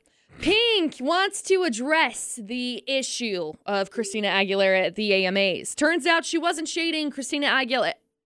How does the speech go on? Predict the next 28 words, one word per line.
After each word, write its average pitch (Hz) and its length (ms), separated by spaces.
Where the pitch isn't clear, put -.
Aguilera 233 560
at 226 260
the 285 200
A 233 180
M 214 120
As 208 300
with 240 280
her 226 140
face 220 340
that 208 160
has 202 240
taken 220 320
over 196 220
the 196 180
internet. 185 440
She 311 260
says, 277 500
quote, 240 280
"Waking 311 380
up 320 140
to 320 60
see 311 320
a 269 360
newly 427 640
created 370 560
rift 320 380
between 269 300
myself 247 440